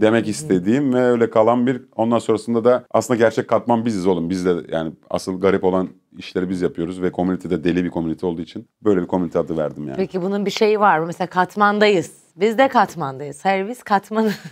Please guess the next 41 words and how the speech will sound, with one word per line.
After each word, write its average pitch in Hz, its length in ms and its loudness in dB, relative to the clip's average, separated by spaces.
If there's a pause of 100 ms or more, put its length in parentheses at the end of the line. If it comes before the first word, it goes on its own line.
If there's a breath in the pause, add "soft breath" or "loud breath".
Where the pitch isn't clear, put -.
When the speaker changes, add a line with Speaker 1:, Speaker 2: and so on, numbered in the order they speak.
(200)
Speaker 2:
<laughs> 220 360 -14
Speaker 1:
Bu, 110 260 -4
e, 147 160 6
zaten 165 300 6 (120)
Speaker 2:
İşte 180 120 6
Speaker 1:
o 185 80 6
Speaker 2:
o 180 40 6
nasıl? 180 160 6
Speaker 1:
oluyor. 180 320 8
Speaker 2:
<laughs> - 540 -2
Ha, 196 80 4
değil 175 100 4
mi? 156 80 6
Speaker 1:
Oluyor, 117 120 6
o. - 100 4
Speaker 2:
Aynen. 143 300 2 (520 soft breath)
Mahalledeyiz 254 800 4
gibi 165 160 4 (320)
bir 160 100 -18
Speaker 1:
Aynen, 156 260 6
Speaker 2:
yerden. 156 360 2
Speaker 1:
aynen. 131 340 6
Speaker 2:
Ha. - 160 -4
Speaker 1:
İki 101 220 -4
bin 131 40 2
on 135 160 4
dokuzdaki 123 720 0
işte 110 180 -2
bilmem 117 240 2
kaç 123 180 2
aylık 113 200 4
abonem 120 360 4 (160)
bugün 120 340 0
kadromda 113 600 2
mesela 78 320 0
atıyorum 71 400 -6
yani. 73 240 -6 (140)
Beraber 104 640 4
de 101 160 0
büyüttüğümüzde 101 680 0
bir 90 200 0